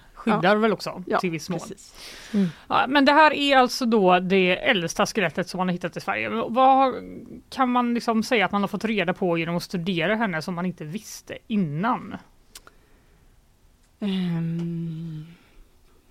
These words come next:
Speaker 2: Nej, men det var just det här att hon, ehm, hon blev, hon var, blev äldre.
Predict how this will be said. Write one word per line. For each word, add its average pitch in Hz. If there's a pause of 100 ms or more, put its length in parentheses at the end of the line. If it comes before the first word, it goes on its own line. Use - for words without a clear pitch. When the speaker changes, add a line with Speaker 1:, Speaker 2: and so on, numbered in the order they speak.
(840)
Speaker 2:
Nej, 214
men 254
det 302
var -
just 240
det 311
här 247
att 196
hon, 175
ehm, 160 (140)
hon 233
blev, 220 (140)
hon 240
var, 196
blev 214
äldre. 190